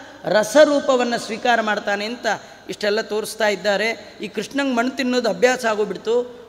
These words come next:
ಒಂದು ಸತಿ ಆಟ ಆಡುವಾಗಲೂ ಒಂದಿಷ್ಟು ಮಣ್ಣು ತಿಂದ. ಯಾಕೆಂದರೆ ಆಗ ಮಣ್ಣು ತಿಂದದ್ದು ಇವ್ರಿಗೆ ಯಾರಿಗೂ ಏನೂ ಗೊತ್ತಾಗ್ಲಿಲ್ಲ, ಎಲ್ಲ ಮರ್ತುಬಿಟ್ರು. ಅದಕ್ಕೆ ಇನ್ನೊಮ್ಮೆ ಮಣ್ಣು ತಿಂದ.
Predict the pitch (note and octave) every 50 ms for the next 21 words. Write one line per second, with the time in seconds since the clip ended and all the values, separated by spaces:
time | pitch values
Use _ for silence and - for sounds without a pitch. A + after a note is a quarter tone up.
0 | - - A3 B3 A#3+ - B3+ B3 B3+ C4 B3 A#3 A#3+ C4 B3+ C#4+ C#4+ C#4+ C4+ C4+
1 | C4+ C4 B3+ C4+ C#4+ C4+ B3+ B3 A#3+ A3 - - A3+ B3 B3+ G3+ D#3+ F#3+ F3 D3+
2 | C#3 - - - - - - - - - - - - - - - - - - _
3 | _ - - - - - - - - B3+ C4 C4 C#4+ C4+ C4 B3+ C4 B3+ A#3+ A#3
4 | B3 C#4 C#4+ C4 C#4 C4 C4 C4 C4 C4 - C4 B3+ B3+ B3+ C4 G#3 B3 A#3+ A#3+
5 | A#3+ A#3+ A#3+ A#3+ B3 A#3+ B3+ B3 A#3 A#3 A#3+ A#3 G3+ A#3 A3+ - B3 B3 A#3+ A3+
6 | A#3+ A#3 A#3 A#3 A3+ A#3 A3+ A3+ A3+ A#3 A3 G#3+ G3 - D#3+ D#3 - - - -
7 | - - - B3 B3+ B3 G#3+ B3+ C4 C4 B3+ A#3+ A#3+ C4+ C#4 B3 A#3 B3 B3+ B3+
8 | A3+ G3 F3 E3